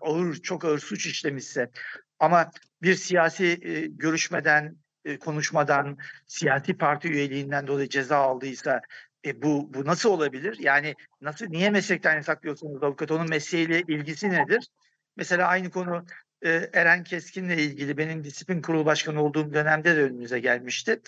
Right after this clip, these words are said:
Biz disiplin kurulu olarak Devlet Güvenlik Mahkemesi'nin verdiği kararın, ki o yine bir düşünce açıklamasına dayanıyordu. Siyasi, e, hem mahkeme niteliğinden dolayı hem de Tekinay'ın bu, e,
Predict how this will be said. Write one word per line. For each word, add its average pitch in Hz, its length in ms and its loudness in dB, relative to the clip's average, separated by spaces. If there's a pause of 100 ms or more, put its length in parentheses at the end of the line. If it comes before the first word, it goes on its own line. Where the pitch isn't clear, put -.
(400)
Biz 170 240 0
disiplin 165 440 -2
kurulu 180 220 4
olarak 135 400 4
Devlet 156 320 2
Güvenlik 170 360 -2
Mahkemesi'nin 139 760 -2
verdiği 139 420 4
kararın, 135 580 4 (240)
ki 185 120 0
o 143 300 0 (220)
yine 147 220 -4
bir 135 120 -12
düşünce 135 380 0
açıklamasına 131 600 -2
dayanıyordu. 123 640 2 (380)
Siyasi, 147 640 4 (420)
e, 143 120 4 (720)
hem 214 200 -2
mahkeme 190 400 -2
niteliğinden 185 640 0
dolayı 180 400 -4 (280)
hem 226 180 0
de 233 80 0
Tekinay'ın 196 600 -2
bu, 180 340 0
e, - 20 -4